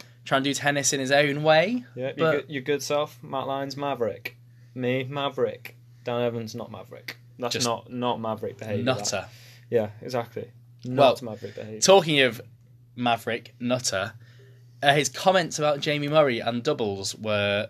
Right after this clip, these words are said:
Speaker 1: pretty
Speaker 2: Well, yeah, he's do-, he's
Speaker 1: well.
Speaker 2: do-, he's doing himself no favours on this, if he wants to ever come on this podcast, Evans, because doubles is the holy, sacred game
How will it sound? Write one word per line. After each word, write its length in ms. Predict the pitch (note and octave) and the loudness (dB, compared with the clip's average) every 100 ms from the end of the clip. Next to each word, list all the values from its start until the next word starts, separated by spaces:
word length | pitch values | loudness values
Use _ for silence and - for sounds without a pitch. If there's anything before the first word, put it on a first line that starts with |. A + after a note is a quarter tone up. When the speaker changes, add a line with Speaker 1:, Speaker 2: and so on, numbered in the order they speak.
| - | -6
Speaker 1:
pretty 680 | - A#2+ - G#2 G2+ F#2 - - - - - - - - | -6 -2 0 0 -2 -6 -16 -20 -20 -20 -20 -20 -20 -6
Speaker 2:
Well, 100 | C3 | -2
yeah, 80 | B2 | -2
he's 120 | A2 | -2
do-, 80 | F3+ | -2
he's 100 | D#3+ | -2
Speaker 1:
well. 100 | G#2 | 0
Speaker 2:
do-, 140 | D#3 | -2
he's 180 | C#3+ D3+ | -2 -2
doing 200 | D#3+ E3 | 0 0
himself 300 | D#3 D#3 D3 | 2 0 0
no 220 | D3+ E3+ | 0 -2
favours 640 | D#3+ C3+ A2+ G#2+ - - - - | 2 2 2 -2 -6 -14 -16 -10
on 160 | B2 | -6
this, 420 | A#2 A#2+ - - - - - | -4 -4 -4 -6 -10 -10 -8
if 100 | D3 | -6
he 60 | C3+ | -4
wants 200 | B2+ B2+ | -4 -2
to 180 | C3+ C#3+ | -2 0
ever 300 | C3+ B2+ B2+ | 4 4 4
come 160 | C#3+ | -2
on 100 | B2 | -2
this 140 | B2+ B2+ | -4 -4
podcast, 500 | B2+ A2+ A2+ A2 A2 | -6 -6 -6 -8 -8
Evans, 280 | G#2 A2 A#2+ | -8 -8 -10
because 420 | A#2+ B2+ A#2+ A#2 - - - - | -8 -4 -4 -4 -12 -20 -20 -10
doubles 520 | D3 C#3 B2+ - - | -4 -2 -2 -4 -8
is 100 | C#3+ | -8
the 80 | C#3 | -4
holy, 500 | C3+ D3+ C#3+ C3 B2+ | -2 0 0 -2 -4
sacred 480 | - D#3+ D3 C#3+ C3 | -2 2 2 0 0
game 400 | C#3+ C#3+ A#2+ A#2 | 2 2 -2 -8